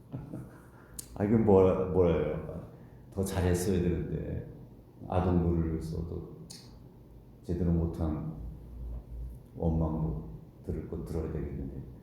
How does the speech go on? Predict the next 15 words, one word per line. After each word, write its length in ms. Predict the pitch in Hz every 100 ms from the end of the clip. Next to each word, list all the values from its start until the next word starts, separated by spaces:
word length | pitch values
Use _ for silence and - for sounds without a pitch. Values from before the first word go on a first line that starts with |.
| - - - - - - - - - - - -
<laughs> 500 | 127 - 123 - - - - - - - - - - - -
아, 120 | 120
내는, 580 | 123 135 120 - - - - - - 98
예? 440 | 139 - - -
좀 200 | - 120
잘했다는 540 | - 120 123 - 127 123
것도 200 | 120 123
좀 140 | 131
칭찬도 480 | - 196 131 131 120
좀 160 | 123 113
해줘요. 920 | 113 117 90 82 95 - - - - - - - - - - - - - - - - - - -
이세부, 800 | 123 113 123 113 120 113 - - - - - 120
음, 120 | 131
그래가지고 460 | 123 135 123 123 131
이제는요, 760 | 117 117 139 165 - - -